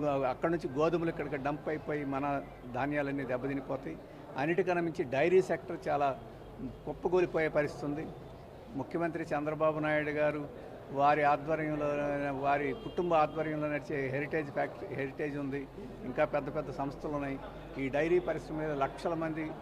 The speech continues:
దేశమంతా చూసుకుంటే కోట్ల మంది ఆధారపడుతున్నారు. ఈ మొత్తం డైరీ సెక్టర్ అంతా కొలాప్స్ అయిపోయింది. అయినా కానీ అక్కడ మోడీ గారు మాట్లాడటం లేదు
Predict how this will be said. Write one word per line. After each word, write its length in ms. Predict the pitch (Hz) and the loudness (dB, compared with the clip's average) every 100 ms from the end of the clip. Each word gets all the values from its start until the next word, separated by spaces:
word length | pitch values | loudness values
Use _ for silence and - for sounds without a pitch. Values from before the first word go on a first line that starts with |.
| - - - 147 | -12 -12 -4 0
దేశమంతా 440 | 156 170 160 165 | 0 0 0 -2
చూసుకుంటే 440 | 165 156 - 151 | -2 -4 -6 -6
కోట్ల 360 | 147 156 156 170 | -2 2 2 0
మంది 220 | 160 156 | -2 2
ఆధారపడుతున్నారు. 840 | 143 147 147 143 127 135 131 135 135 - - - 139 | 2 2 -4 -6 -6 -4 -2 -4 -8 -14 -18 -12 -6
ఈ 60 | |
మొత్తం 380 | 135 143 - 175 | -2 -2 -2 0
డైరీ 260 | 156 156 147 | 0 0 -2
సెక్టర్ 260 | 151 - | -6 -6
అంతా 260 | 147 135 143 | -10 -6 -6
కొలాప్స్ 400 | 135 135 135 - | -4 -4 -4 -4
అయిపోయింది. 720 | 139 139 135 - 135 139 175 - - - - - - - | -6 -4 -4 -4 -6 -6 -8 -10 -16 -16 -16 -18 -16 -2
అయినా 300 | 135 175 196 | 2 8 8
కానీ 320 | 185 180 185 175 | 10 8 6 0
అక్కడ 240 | 147 156 | 0 -2
మోడీ 340 | 147 160 170 | -2 0 2
గారు 160 | 170 165 | 2 2
మాట్లాడటం 560 | 156 151 160 151 156 156 | 0 -2 -2 -4 -6 -6
లేదు 240 | 160 | -6